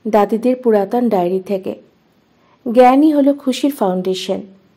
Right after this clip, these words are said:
বা প্রধান কাণ্ড, যে ফাউন্ডেশনের আধারে সমস্ত জীবনরূপী বৃক্ষ নির্ভরশীল।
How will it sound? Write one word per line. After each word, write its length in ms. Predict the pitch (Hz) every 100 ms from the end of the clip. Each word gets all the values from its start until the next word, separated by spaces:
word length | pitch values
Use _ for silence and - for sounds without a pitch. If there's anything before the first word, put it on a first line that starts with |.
| _ -
বা 120 | 233
প্রধান 420 | 233 226 240 254
কাণ্ড, 380 | 226 180 180 190 - _ _ _ _ _ _ -
যে 160 | 247 285
ফাউন্ডেশনের 680 | 277 226 240 294 294 302 277
আধারে 380 | 202 196 254 262
সমস্ত 480 | 233 214 233 240
জীবনরূপী 640 | 233 202 208 220 226 233 214
বৃক্ষ 360 | 202 202 -
নির্ভরশীল। 680 | 214 190 185 190 190 190